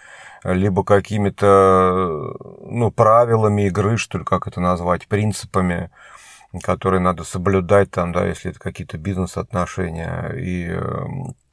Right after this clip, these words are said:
и вот это вот все, да, и, ну, то есть, э, в конкретном случае с, э, тибетским буддизмом, да, когда речь идет о взаимодействии с учителем, да, можно говорить о двух, так скажем, видах учителей и двух видах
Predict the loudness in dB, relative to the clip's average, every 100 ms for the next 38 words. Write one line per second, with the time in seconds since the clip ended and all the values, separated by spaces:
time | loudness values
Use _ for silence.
0 | _ 0 2 4 4 2 0 -2 -4 -4
1 | -2 -2 0 0 -2 -2 -4 -6 -18 -20
2 | -20 -20 _ -14 -4 2 4 2 2 4
3 | 4 2 -20 -20 -20 _ -10 -2 2 4
4 | 4 2 4 2 2 2 2 2 2 4
5 | 2 0 2 6 8 8 8 4 0 -20
6 | -14 -10 -10 -4 4 4 4 0 2 2
7 | 2 0 4 4 6 6 6 4 6 6
8 | 6 4 -8 -20 -6 0 2 2 0 0
9 | 2 4 4 4 2 2 -4 -4 -4 -4
10 | -6 -4 -4 -2 2 2 4 4 6 4
11 | 4 2 2 2 4 4 2 2 2 2
12 | 0 -2 -10 _ _ -2 -2 0 2 2
13 | 2 0 0 0 2 0 -2 -14 -12 -10
14 | -8 -6 -2 0 0 0 0 -2 -2 -2
15 | 0 0 -2